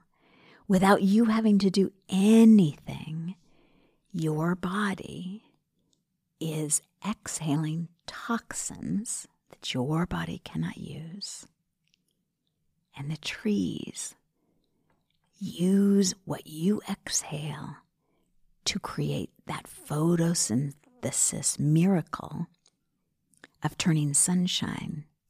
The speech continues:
into oxygen. So inhale through your nose, breathing in that gorgeous air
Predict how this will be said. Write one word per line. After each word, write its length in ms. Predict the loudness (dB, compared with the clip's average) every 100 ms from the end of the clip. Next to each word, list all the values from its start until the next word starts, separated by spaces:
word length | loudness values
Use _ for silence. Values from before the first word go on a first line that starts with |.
| _ _ -10
into 260 | -8 -8 -8
oxygen. 640 | -8 -4 -4 -6 -10 -14 -16 _ _ _ _ _ _ _ _ _ _ _ _ _ _ _ _ _ _ _ _ _
So 200 | -8 -6
inhale 460 | -2 -2 -2 -8 -12
through 220 | -12 -8
your 160 | -2 0
nose, 840 | 0 -4 -6 -8 -12 -12 -12 -14 _ _ _ _ _ _ _ -20 -20 -20 -18 -16 -16 -18 -18 -18 -20 -20 -20 -20 -20 -20 -20 _ _ _ _ _ _
breathing 680 | -6 0 4 8 8 6 2
in 140 | 0
that 300 | -4 -8 -12
gorgeous 720 | -14 -8 -6 -4 -4 0 2 0
air 520 | -4 -8 -8 -10 -14